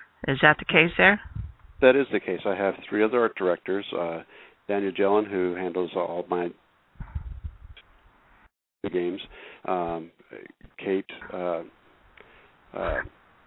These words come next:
Speaker 2: my brain just died. I hate when it happens.
Speaker 1: <laughs> I hate it when they
Speaker 2: But
Speaker 1: happen, too. <laughs>
Speaker 2: but, yeah, Kate and Mary are also, they're two of my art directors on the print side, so they do a lot of the, uh, tabletop R P Gs and,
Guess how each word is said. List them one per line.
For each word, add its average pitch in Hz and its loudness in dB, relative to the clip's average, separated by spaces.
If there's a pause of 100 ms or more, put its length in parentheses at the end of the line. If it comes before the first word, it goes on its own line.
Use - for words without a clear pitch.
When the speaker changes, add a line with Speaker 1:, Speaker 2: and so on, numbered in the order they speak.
(160)
Speaker 2:
my 110 4 (100)
brain 104 2
just 101 -4
died. 92 -2
I 87 -2
hate - -4
when 208 0
it 262 4
happens. 262 4 (640)
Speaker 1:
<laughs> 175 -2 (340)
I 294 6
hate 330 6
it 311 6
when 302 4
they 277 6
Speaker 2:
But 269 8
Speaker 1:
happen, 247 0 (100)
too. 196 -2 (640)
<laughs> - -20
Speaker 2:
but, - 2 (140)
yeah, 95 -2 (220)
Kate 117 2
and 101 -4
Mary 104 6
are 92 4
also, 92 4
they're 92 2 (140)
two 110 -8
of 92 -6
my 92 2
art 87 2
directors 90 -4
on 90 0
the 85 0
print - -6 (100)
side, 87 2
so 85 -2
they 90 2 (160)
do 87 2
a - -2
lot 85 -2
of 85 -4
the, 85 -2
uh, - 0 (260)
tabletop 92 -4
R 85 2
P 87 -6
Gs 82 -4
and, 85 -6